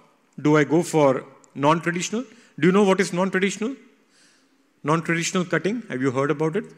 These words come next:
in manufacturing? Anybody? Non-traditional cutting?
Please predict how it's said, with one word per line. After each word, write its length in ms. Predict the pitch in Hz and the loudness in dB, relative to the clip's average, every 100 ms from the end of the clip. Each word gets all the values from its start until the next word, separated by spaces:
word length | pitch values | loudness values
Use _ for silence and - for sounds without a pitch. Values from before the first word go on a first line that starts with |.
| _ - | _ -10
in 140 | 131 | -6
manufacturing? 640 | 127 135 147 - 214 226 - _ _ _ _ _ _ _ _ _ _ _ _ _ _ _ | -6 -4 -4 -4 -10 -12 -18 _ _ _ _ _ _ _ _ _ _ _ _ _ _ _
Anybody? 420 | 123 139 147 226 226 | -8 -6 -6 -8 -10
Non-traditional 840 | 127 135 139 135 139 143 - 139 | -8 -6 -6 -8 -8 -10 -10 -10
cutting? 340 | 135 127 156 | -10 -12 -10